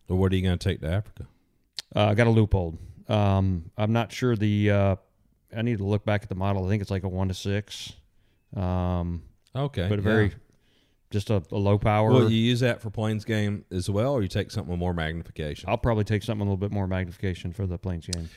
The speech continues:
Speaker 1: Yeah, I think a lot of people get hung up in that, and, and I'm taking a,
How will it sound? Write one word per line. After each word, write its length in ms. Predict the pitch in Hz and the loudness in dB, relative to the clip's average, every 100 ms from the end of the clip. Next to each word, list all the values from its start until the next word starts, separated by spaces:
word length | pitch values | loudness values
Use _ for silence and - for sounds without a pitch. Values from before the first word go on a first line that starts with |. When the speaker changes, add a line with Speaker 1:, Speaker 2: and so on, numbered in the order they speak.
| - | -6
Speaker 1:
Yeah, 100 | 160 | -2
I 40 | 165 | -2
think 180 | 269 | -4
a 60 | 277 | 0
lot 160 | 233 262 | 0 0
of 80 | |
people 200 | 262 - | -4 -4
get 220 | 175 170 120 | -2 -2 0
hung 220 | 123 113 | 0 2
up 200 | 131 - | 0 -2
in 120 | 95 | -2
that, 320 | 82 82 - | 0 -2 -2
and, 200 | 92 92 - | -6 -6 0
and 180 | 98 92 | 2 4
I'm 200 | 117 135 | 4 6
taking 340 | 127 117 92 | 4 6 2
a, 180 | 82 | 2